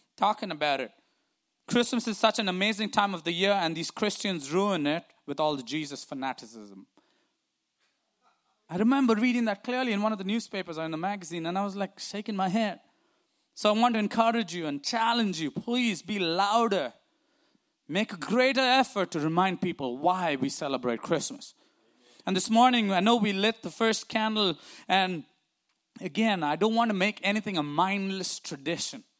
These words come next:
If it doesn't mean something, if it doesn't get us to think and reflect and turn us and make us more like Christ, I just don't want us to do something just for the sake of doing something. And this morning we reflected and we lit the candle of hope.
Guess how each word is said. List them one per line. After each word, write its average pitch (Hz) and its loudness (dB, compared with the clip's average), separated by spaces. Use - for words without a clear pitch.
If 185 -4
it 175 0
doesn't 185 4
mean 247 4
something, 202 0
if 139 -4
it 180 -12
doesn't 196 0
get 226 4
us 190 0
to - -16
think 233 2
and 170 0
reflect 220 0
and 151 -4
turn 233 2
us 185 0
and 151 -2
make 220 0
us - 0
more 202 6
like 208 2
Christ, 233 0
I 180 -4
just 220 -2
don't 233 2
want 226 6
us 214 -2
to 196 -4
do 202 2
something 226 2
just 208 -2
for 214 -4
the 185 -4
sake 208 -4
of 170 -8
doing 185 0
something. 135 -4
And 185 2
this 190 4
morning 240 6
we 202 2
reflected 220 0
and 180 -4
we 175 -2
lit 226 2
the 185 -2
candle 233 -2
of 190 0
hope. 247 0